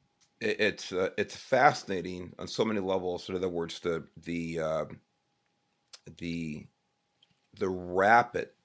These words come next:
evolution of this. I mean, it has been rapid. And, and of course,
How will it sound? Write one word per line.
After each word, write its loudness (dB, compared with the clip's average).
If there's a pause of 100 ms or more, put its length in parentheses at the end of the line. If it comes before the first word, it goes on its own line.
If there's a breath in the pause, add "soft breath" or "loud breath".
(500)
evolution -2 (560 loud breath)
of -2
this. -4
I 2
mean, -2
it 0
has 4
been -6
rapid. -4 (100)
And, 2
and 4
of 2
course, 2